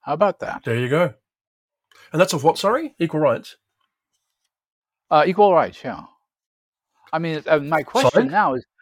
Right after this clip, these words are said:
Speaker 1: okay, but this is exactly the point I was making about holding on to books. Here you are reading The Wizard of Earthsea. You hear now that maybe it's, uh, maybe, maybe Le Guin was in fact influenced by Terry Pratchett, uh, which wouldn't surprise me at all.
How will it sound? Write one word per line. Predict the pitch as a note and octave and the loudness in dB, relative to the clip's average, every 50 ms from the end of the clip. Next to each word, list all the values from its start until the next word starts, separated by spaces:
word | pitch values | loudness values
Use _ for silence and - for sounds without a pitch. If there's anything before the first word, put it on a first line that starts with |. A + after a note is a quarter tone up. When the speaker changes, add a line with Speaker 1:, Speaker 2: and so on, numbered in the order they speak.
| - - | -12 -6
Speaker 1:
okay, | - G#3 E3 | -2 -2 0
but | D3 A3 A3 | -2 -2 -6
this | - - - | -8 -10 -6
is | G#3+ F#3 | -4 -4
exactly | D#3 B2+ D#3 G#3 A3 A#3 - G#3+ | -4 -2 -2 -2 -2 -2 -2 -4
the | F3+ D3+ | -4 -2
point | - F#3 F3 D#3+ | -2 -2 0 0
I | D#3 | 0
was | D3 C3+ - | -2 -2 -4
making | C#3+ D3+ D#3 - - B2+ B2 | -8 -10 -10 -10 -8 -8 -6
about | A#2+ B2+ B2 A2+ | -4 -2 -2 -2
holding | - - C3+ C#3+ C#3 D3 C3 | -4 -4 -4 -4 -4 -4 -6
on | B2+ B2 B2 B2 | -8 -8 -10 -10
to | A#2+ | -8
books. | A2+ B2 A#2 - - - _ _ _ _ _ - - _ _ _ _ _ - - _ _ _ _ | -6 -8 -8 -8 -10 -20 _ _ _ _ _ -20 -20 _ _ _ _ _ -20 -20 _ _ _ _
Here | - - G3+ A#3+ B3 | -4 0 0 2 2
you | A#3 G#3 F3 | 4 4 4
are | D3+ D3 C#3 C#3 C3 | 4 4 4 4 2
reading | A#2+ C3 E3 G3+ G3 F#3 E3+ | 0 -2 -2 -2 -2 -4 -6
The | D#3 C#3 | -6 -4
Wizard | C3 C#3 C#3 B2+ C3+ B2+ A2+ | -4 -4 -4 -4 -4 -8 -8
of | G#2+ | -6
Earthsea. | G#2+ G#2 G2 - - - E2 F2+ | -6 -6 -8 -8 -12 -16 -14 -10
You | G#2 A2 A2 G#2 | -8 -8 -8 -8
hear | - - - F3+ F#3+ G3+ G#3 | -10 -4 2 4 6 6 6
now | F3+ D3 B2+ A#2+ B2 B2+ | 4 4 4 4 2 2
that | A#2+ A2+ G2 G2 | 0 -2 -4 -4
maybe | A2 A#2+ C3 D3+ D#3+ C#3 C3+ A#2+ B2 A#2+ | -4 0 0 0 0 0 0 -2 -2 -2
it's, | A2 G#2+ - - - - - - - - - B2+ | -4 -6 -8 -10 -14 -20 -20 -20 -20 -20 -14 -8
uh, | A#2 G#2+ G2+ F#2 F2+ - | -6 -4 -4 -4 -6 -8
maybe, | G#2 A2+ C#3+ F#3+ A#3+ G3+ F3+ G#2+ | -6 0 2 2 2 2 0 0
maybe | A2+ B2+ D#3 F3 F#3 D3 | 0 0 2 2 2 2
Le | C3+ B2 | 2 0
Guin | A2 A2 B2 B2 B2 A#2+ A#2 A2+ - _ _ _ _ _ _ | 0 0 -2 -2 0 -2 -4 -6 -10 _ _ _ _ _ _
was | - A#2 A2+ A2 G#2 G2 F#2 - - _ _ - | -2 0 2 2 0 0 -4 -10 -18 _ _ -10
in | B2+ A#2 - - | -10 -10 -4 0
fact | C3 B2 A#2 A2+ - - - | 0 2 2 0 -2 -6 -4
influenced | E3+ A#3+ D4+ C4+ G3+ D3 A2+ F#2+ E2+ - - | -4 -2 -2 -2 -2 -4 -4 -4 -6 -8 -6
by | F#2+ F#2 F2+ | -6 -6 -6
Terry | - - G2 F2 E2+ E2 | -6 -6 -6 -6 -6 -6
Pratchett, | - - E2 D2 D2+ - - E3+ - _ _ _ _ _ _ _ _ _ | -8 -10 -12 -12 -12 -12 -16 -18 -18 _ _ _ _ _ _ _ _ _
uh, | - F2+ F2+ F2+ | -12 -10 -10 -10
which | F2 F#2 G#2 - - | -8 -10 -12 -10 -6
wouldn't | G#2+ G2+ G2+ F2+ | -6 -6 -6 -8
surprise | - F2+ - G2+ G2 F2+ E2+ - | -10 -8 -2 0 0 0 -2 -4
me | F#2 F2 F2+ | -10 -10 -4
at | F#2+ | 2
all. | B2+ E3+ E3+ C3+ C3+ C#3+ C#3 | 4 4 6 6 4 2 -2